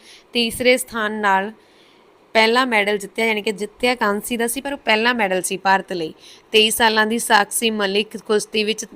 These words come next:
ਮੈਡਲ ਜਿੱਤਣ ਵਾਲੀ ਪਹਿਲੀ ਭਾਰਤੀ ਸੀ ਤੇ ਕਿਸੇ ਵੀ ਓਲੰਪਿਕ ਖੇਡਾਂ ਵਿੱਚ ਜਿੱਤਣ ਵਾਲੀ ਚੌਥੀ ਮਹਿਲਾ ਸੀ। ਨੈਕਸਟ ਹੈ, ਭਾਰਤ ਨੇ ਪਹਿਲੀ ਵਾਰ ਓਲੰਪਿਕ ਖੇਡਾਂ ਵਿੱਚ ਕਦੋਂ ਭਾਗ ਲਿਆ?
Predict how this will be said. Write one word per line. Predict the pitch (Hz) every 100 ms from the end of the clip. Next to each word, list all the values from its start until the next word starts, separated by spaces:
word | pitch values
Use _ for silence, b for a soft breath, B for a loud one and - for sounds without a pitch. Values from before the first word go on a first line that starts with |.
| -
ਮੈਡਲ | 214 208 202
ਜਿੱਤਣ | 196 196 240 240
ਵਾਲੀ | 214 202
ਪਹਿਲੀ | 196 196 208
ਭਾਰਤੀ | 226 226 220 - 202
ਸੀ | 226 226 B B B _
ਤੇ |
ਕਿਸੇ | 226 240 - 262
ਵੀ | 254
ਓਲੰਪਿਕ | 254 220 208 247
ਖੇਡਾਂ | 240 220 214
ਵਿੱਚ | 220 220 220
ਜਿੱਤਣ | 190 - 226
ਵਾਲੀ | 220 202 190 214
ਚੌਥੀ | - 202 196 240
ਮਹਿਲਾ | 233 175 170 180
ਸੀ। | - 160 _ _ _ _
ਨੈਕਸਟ | 208 208 - -
ਹੈ, | 240 233 B B B _
ਭਾਰਤ | 247 247 240
ਨੇ | 233
ਪਹਿਲੀ | 233 226 220 247
ਵਾਰ | 240 233
ਓਲੰਪਿਕ | 233 220 202 247
ਖੇਡਾਂ | - 208 226
ਵਿੱਚ | 233 226
ਕਦੋਂ | - 220 220
ਭਾਗ | 214 226 226
ਲਿਆ? | 214 208